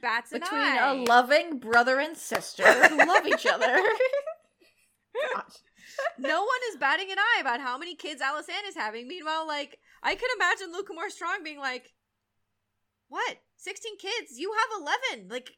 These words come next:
Speaker 2: Right. Well,
Speaker 1: what's
Speaker 2: I
Speaker 1: the
Speaker 2: was
Speaker 1: problem
Speaker 2: wondering,
Speaker 1: here?
Speaker 2: what do you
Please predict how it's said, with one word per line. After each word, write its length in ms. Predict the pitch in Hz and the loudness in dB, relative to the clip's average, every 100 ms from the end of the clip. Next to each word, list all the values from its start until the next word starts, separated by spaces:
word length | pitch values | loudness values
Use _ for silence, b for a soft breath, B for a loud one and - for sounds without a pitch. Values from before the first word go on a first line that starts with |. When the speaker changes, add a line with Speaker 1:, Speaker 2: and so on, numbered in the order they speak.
| - _ | -20 _
Speaker 2:
Right. 440 | 226 302 415 233 - _ _ _ b b b b - | -4 -2 0 -2 -6 _ _ _ b b b b -2
Well, 120 | 370 | 4
Speaker 1:
what's 80 | 453 | 4
Speaker 2:
I 60 | 587 | 4
Speaker 1:
the 60 | 571 | 2
Speaker 2:
was 40 | |
Speaker 1:
problem 240 | 523 622 | 2 2
Speaker 2:
wondering, 220 | 539 453 359 | 0 -2 -4
Speaker 1:
here? 80 | B B B - _ _ _ | B B B -20 _ _ _
Speaker 2:
what 120 | 320 | -4
do 60 | |
you 80 | 466 | -2